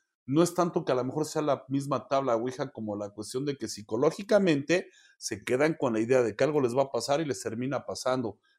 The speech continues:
pero también hay algunos que lo han jugado en el, en el mismo panteón y que han tenido problemas de accidentes, que han tenido problemas económicos, que han tenido problemas de mucha, muchas índoles que, pues, no son beneficiosos para nadie y sobre todo para los que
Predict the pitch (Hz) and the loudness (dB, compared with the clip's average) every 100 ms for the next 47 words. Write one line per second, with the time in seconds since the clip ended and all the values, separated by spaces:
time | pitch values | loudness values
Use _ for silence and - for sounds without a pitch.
0 | _ - 170 202 202 196 165 160 160 147 | _ 8 8 8 4 2 4 4 4 4
1 | 123 135 127 - 104 127 190 220 170 117 | 4 2 0 -2 2 4 4 2 2 2
2 | 113 120 127 - _ _ 104 117 110 104 | 2 0 -2 -8 _ _ -2 0 0 0
3 | 101 98 98 98 143 202 247 151 135 139 | -2 -4 -4 0 0 0 0 -2 0 2
4 | 156 - - _ _ _ _ - 107 107 | 2 0 -12 _ _ _ _ -14 -12 -2
5 | 120 104 101 110 151 220 196 190 190 127 | 0 0 0 0 0 2 6 6 6 4
6 | 127 143 147 131 113 - 107 113 139 131 | 4 4 2 2 -2 -2 -4 -2 -2 -4
7 | 143 143 - 127 131 123 123 120 104 110 | -6 -6 -6 -6 -6 -4 -6 -6 -8 -6
8 | 120 113 98 - 98 123 143 135 127 - | -6 -6 -10 -10 -4 -2 -2 -4 -6 -6
9 | 120 117 117 117 107 107 113 104 107 123 | -8 -8 -8 -8 -10 -10 -10 -8 -6 -4
10 | 135 - 123 110 113 - 123 113 117 120 | -4 -4 -4 -4 -8 -6 -8 -6 -4 0
11 | 139 147 - _ _ _ 98 104 107 127 | 0 -2 -10 _ _ _ -14 -10 -6 -4
12 | - 143 113 107 107 113 123 131 - 92 | -4 -2 -2 -4 -8 -6 -4 -4 -8 -10
13 | 95 113 131 127 104 - 107 107 135 135 | -6 -2 0 0 -2 -4 -4 -2 0 0
14 | 127 110 107 - 117 98 | 0 0 -2 -4 -6 -8